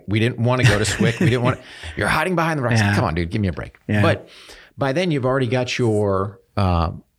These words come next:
Speaker 1: your instruction method down.
Speaker 2: Yeah.
Speaker 1: So, okay,
Speaker 2: It's
Speaker 1: yeah.
Speaker 2: more of a check the box,
Speaker 1: It, it,
Speaker 2: honestly.
Speaker 1: that's
Speaker 2: Yeah.
Speaker 1: really all it is.
Speaker 2: Mm-hmm.
Speaker 1: Now, 'cause you gotta think, they do do some of it, or at least we did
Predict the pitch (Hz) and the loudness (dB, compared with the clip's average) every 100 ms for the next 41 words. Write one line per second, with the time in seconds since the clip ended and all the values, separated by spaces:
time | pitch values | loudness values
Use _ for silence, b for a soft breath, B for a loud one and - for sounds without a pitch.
0 | _ _ _ - 104 101 92 107 104 90 | _ _ _ -4 0 0 2 0 0 2
1 | 90 - 78 95 117 - - - 110 98 | 2 0 -2 -2 -2 -6 -16 -2 0 0
2 | - - - 143 135 120 98 95 117 110 | -4 -10 -4 -2 0 0 0 0 0 4
3 | 139 110 107 - - 95 - - - 160 | 4 2 -2 -4 -2 -2 0 -2 -2 0
4 | 113 113 120 - 151 151 123 113 104 143 | 2 2 0 0 -2 -2 0 2 2 2
5 | 135 117 104 185 135 113 110 139 143 B | 2 2 0 -2 0 0 2 2 0 B
6 | B B B 113 127 123 117 107 - _ | B B B 0 0 2 2 0 -4 _
7 | - 160 143 165 120 - 254 117 - 131 | -4 -2 0 0 -2 -2 -4 -4 -2 -2
8 | 101 185 226 214 175 - 131 123 117 - | 0 -2 0 -2 -2 -2 -2 0 0 0
9 | 107 110 107 117 135 95 90 87 | 0 -2 -2 -2 0 2 0 0